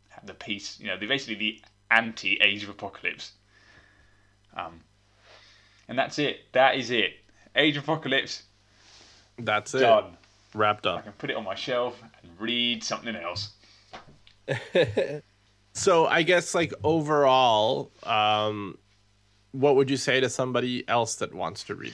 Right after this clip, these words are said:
Speaker 2: this?
Speaker 1: Hmm. Don't, <laughs> maybe. Or maybe,
Speaker 2: Yeah.
Speaker 1: I don't know. Because maybe just skip volume one, 'cause that's not really necessary.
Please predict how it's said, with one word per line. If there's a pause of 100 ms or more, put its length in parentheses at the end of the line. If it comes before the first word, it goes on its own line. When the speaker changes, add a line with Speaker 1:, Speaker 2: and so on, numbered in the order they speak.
Speaker 2:
this? (220)
Speaker 1:
Hmm. (1200)
Don't, (180)
<laughs>
maybe. (1040)
Or
maybe, (1120)
Speaker 2:
Yeah. (180)
Speaker 1:
I
don't (180)
know. (800)
Because (1300)
maybe
just
skip
volume
one,
'cause
that's
not
really
necessary.